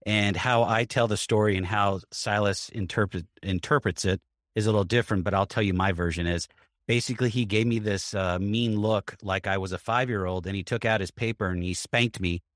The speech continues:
and, uh, sent me out of the room. Uh, a few days later, I get to come back with Mister Kelly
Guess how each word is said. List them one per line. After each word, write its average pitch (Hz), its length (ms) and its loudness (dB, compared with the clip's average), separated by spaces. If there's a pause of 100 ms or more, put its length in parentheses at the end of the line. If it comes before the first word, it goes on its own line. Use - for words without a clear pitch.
(260)
and, 92 380 2
uh, 92 160 2
sent - 260 -2
me 117 100 2
out 107 140 2
of 98 60 -2
the 90 100 -4
room. 98 320 -2 (100)
Uh, 104 380 0
a 95 40 -6
few 160 200 -4
days 139 260 0
later, 127 360 2
I 113 80 0
get 113 140 -6
to 117 80 -8
come 113 200 -4
back 107 320 -2
with 101 300 -4
Mister 104 260 -4
Kelly 104 520 0